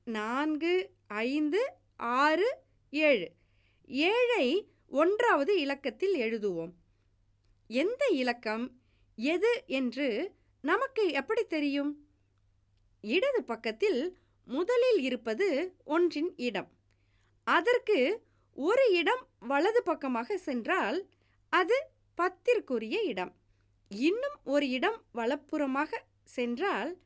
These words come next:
நூறாம் இலக்கம். நூறாவது எண்ணை பற்றி மற்றொரு காணொளியில் விளக்கமாக பார்க்கப் போகிறோம். இந்த எண் குறிப்பு கோடுகளின் எண்ணிக்கையை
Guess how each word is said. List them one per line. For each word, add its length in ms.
நூறாம் 540
இலக்கம். 460
நூறாவது 880
எண்ணை 340
பற்றி 680
மற்றொரு 840
காணொளியில் 680
விளக்கமாக 760
பார்க்கப் 380
போகிறோம். 440
இந்த 380
எண் 300
குறிப்பு 640
கோடுகளின் 840
எண்ணிக்கையை 920